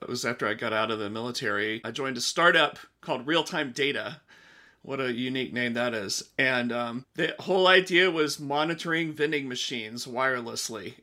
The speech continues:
And so this was back in the mid nineties. Like, I remember Windows ninety-five coming out at that time frame. So that's kind of my frame of reference there, right? So early-ish days of the internet being open to the rest of the world and not just,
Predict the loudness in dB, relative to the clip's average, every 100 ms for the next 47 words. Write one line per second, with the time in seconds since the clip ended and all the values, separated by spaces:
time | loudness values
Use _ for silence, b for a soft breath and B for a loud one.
0 | -8 -2 -2 0 0 -2 -2 0 0 0
1 | -4 -2 -2 -2 -4 -6 -4 -6 -4 -4
2 | -4 -4 -2 -2 -2 -6 0 2 4 2
3 | 4 4 4 2 2 0 2 2 2 0
4 | -4 -4 -4 -4 -4 -4 -6 -4 -4 -4
5 | -2 -4 -2 -4 -4 -4 -2 -2 0 -2
6 | 0 0 0 0 -2 -2 -6 -6 -4 -4
7 | -4 -4 -4 -6 _ 6 8 8 10 10
8 | 12 10 8 8 8 8 8 4 4 4
9 | 6 6 8 6 6 2 4 2 0 -2
10 | -4 -2 0 0 -2 -4 -2 0 0 0
11 | -2 -2 -4 -2 -2 -2 -4